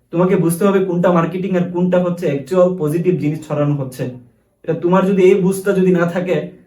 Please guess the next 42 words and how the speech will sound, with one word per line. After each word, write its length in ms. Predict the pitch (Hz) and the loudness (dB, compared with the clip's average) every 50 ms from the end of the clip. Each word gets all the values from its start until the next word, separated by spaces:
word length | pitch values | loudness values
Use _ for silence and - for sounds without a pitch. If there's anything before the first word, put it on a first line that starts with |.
| _ - | _ -2
ভাই, 120 | 156 160 156 | -2 -2 0
তুমি 160 | 160 170 170 | 0 0 0
বিশ্ববিদ্যালয়ে 640 | 156 147 - 196 185 185 180 190 185 190 190 180 | 0 -2 -2 -2 -2 0 2 4 4 4 2 2
পড়াও 320 | 185 190 196 196 196 185 185 | 0 0 2 4 4 2 2
তোমার 200 | 175 165 147 139 | 0 0 0 2
লাভ 180 | 131 135 131 | 0 0 2
নাই, 140 | 131 127 123 120 - - - - - _ _ _ - | 0 -2 -2 -2 -6 -12 -16 -20 -20 _ _ _ -8
বুঝছো? 260 | 185 196 185 156 127 | -6 -6 -4 -4 -4
তুমি 300 | 123 123 156 165 170 175 | -4 -4 -4 -2 0 0
ওই 140 | 160 165 175 | 2 2 2
টক্সিক, 460 | 170 180 165 - - 208 208 185 175 | 4 2 2 2 2 -4 -6 -4 -2
টক্সিকই 380 | 180 170 - - 196 185 185 - | -2 -4 -2 -2 -2 -2 -2 -2
থাকবা 260 | - 160 139 156 147 | -2 -4 -4 -4 -4
সারা 200 | 143 147 135 131 | -2 -2 -2 -2
জীবন, 340 | 131 127 123 120 120 - - | -2 -2 -4 -4 -8 -10 -10
তোমার 160 | 151 156 147 | -6 -4 -2
লাইফে 280 | 143 147 151 143 175 170 | 0 0 0 0 0 0
আসলে 240 | 165 170 170 151 | 0 0 -2 -2
ভালো 180 | 143 139 139 151 | -2 -2 -4 -4
কিছু 240 | - 165 - 170 160 | -6 -6 -6 -4 -2
হবে 140 | 147 151 156 | -2 -2 -2
বলে 160 | 151 147 147 | -2 -2 0
আমার 140 | 143 147 143 | 0 0 0
মনে 200 | 143 147 165 170 | 0 0 0 0
হয় 160 | 160 135 127 | -2 0 0
না। 260 | 127 123 - - - _ _ _ _ - 170 | -2 -4 -6 -10 -16 _ _ _ _ -2 2
হইতে 160 | 175 180 247 | 2 4 4
পারে 220 | 247 220 214 202 | 2 2 2 2
এটা 460 | 190 190 185 180 175 175 170 - - - _ - | 2 2 2 2 2 2 -2 -8 -16 -20 _ -14
সৃষ্টিকর্তার 540 | - 156 - - 180 180 180 180 175 165 160 | -14 -14 -4 -2 0 0 0 0 0 -2 -2
ইচ্ছা, 220 | 165 156 - 175 | -2 -6 -6 -8
আল্লাহ 300 | 151 147 - 147 151 151 | -8 -6 -4 -4 -4 -2
তাআলার 200 | 139 160 151 151 | -2 -2 -2 -2
ইচ্ছা, 380 | 147 143 - - 156 - - - - _ _ _ _ - | -4 -4 -6 -8 -10 -10 -10 -12 -20 _ _ _ _ -2
but 400 | 147 175 180 175 - - - 175 | 0 0 0 0 -4 -6 -2 2
in 80 | 185 196 | 2 4
general 340 | - 208 208 214 208 208 202 | 6 4 4 4 2 0 2
বলা 240 | 185 180 202 185 175 | 2 4 2 2 2
যায় 200 | 165 165 160 139 | 0 -2 -2 -2
যারা 280 | 139 147 165 170 170 - | 0 0 0 0 0 -2
টক্সিক 440 | 175 175 - - - 220 214 - 185 | -4 -4 -4 -6 -6 -8 -8 -2 2
লেভেলে 520 | 180 180 180 190 185 185 196 196 - - | 2 2 4 2 0 0 0 -2 -4 -6